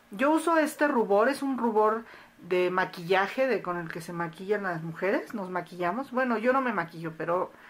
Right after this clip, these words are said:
las que se maquillan, ustedes me entienden. Y una brocha. Entonces este, y ya lo, lo, lo vamos a aplicar, y miren, ahí un, un toquecito nada más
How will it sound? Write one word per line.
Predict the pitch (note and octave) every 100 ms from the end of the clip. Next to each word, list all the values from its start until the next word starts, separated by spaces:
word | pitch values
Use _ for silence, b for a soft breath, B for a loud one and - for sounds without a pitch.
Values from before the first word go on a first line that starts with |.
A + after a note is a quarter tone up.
| B B3+
las | D4 D4+
que | D#4
se |
maquillan, | D4+ D4 C4 F#3+ A3
ustedes | C4 F4+ E4
me | A#3+
entienden. | F3+ F3 F#3+ E3+ C4+ A#3+ B B B B B B _ -
Y | D#4+ E4 D4+
una | C#4+ D4
brocha. | D4+ D#4+ D#4+ C#4 G#3 - _ _ _ _ _ _ _ _ _ _ _ _ - - G3+ _ -
Entonces | A3+ G#3 A3+ B3 A#3+ -
este, | B3 A#3+ - B4 - - - - _ _ _ _ _ _ _ _ _ _
y | G#3 G3+
ya | G#3
lo, | A3+ A#3 -
lo, | F#3 F3+ F3+ F3 -
lo | F#3+ F#3
vamos | G3 A3+ A3
a |
aplicar, | - E3+ E3 B3+ G4 - -
y | F#3+
miren, | F3+ E3+ D#3+ D#3+ - _ _ _ _ _ _ _ _ _ _ _ _
ahí | F3 F3 F#3+ F#3+
un, | - F#3+ -
un | G3
toquecito | A3+ A3 F#3+ G3+ E3+ F#3+
nada | F#3 F#3
más | F3+ C#4+